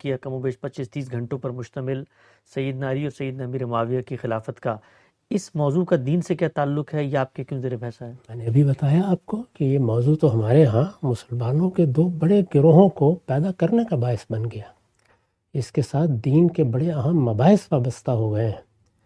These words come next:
Speaker 2: ہمارے ہاں یہ فکر پیدا ہوا کہ اللہ تعالیٰ نے، اللہ کے پیغمبر نے جو ایمانیات ہمیں بتائے ہیں وہ کافی نہیں ہیں، اس کے ساتھ ایک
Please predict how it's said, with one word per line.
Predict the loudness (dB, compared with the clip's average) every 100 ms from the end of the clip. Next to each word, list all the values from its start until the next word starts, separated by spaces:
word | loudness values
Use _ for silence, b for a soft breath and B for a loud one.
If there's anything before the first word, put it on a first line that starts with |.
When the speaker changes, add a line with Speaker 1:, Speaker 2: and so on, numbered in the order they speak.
| _ _ _ _ _ -8
Speaker 2:
ہمارے | -2 2 2
ہاں | 2 2
یہ | 0 0
فکر | 0 0
پیدا | 0 -2 2 6
ہوا | 6 4 0 -4 -10 _ _ _ _ _ _
کہ | -4
اللہ | 0 0 -2
تعالیٰ | 0 2 2
نے، | 2 0 -4 -12 _ _ _ _ _ -8
اللہ | -2 0 -2 -2
کے | -6
پیغمبر | -4 -2 2 2 2
نے | 2 0
جو | 0
ایمانیات | -2 -2 0 4 6 8 6 2
ہمیں | 0
بتائے | 0 -4 -2 0
ہیں | 0 -2 -8 -6
وہ | -4 -4
کافی | 2 2 2 2
نہیں | 6 6
ہیں، | 4 -2 -6 _ _ _ _ _ _ _
اس | -6 -6
کے | 0 0
ساتھ | 2 -2 0 0
ایک | -2 -4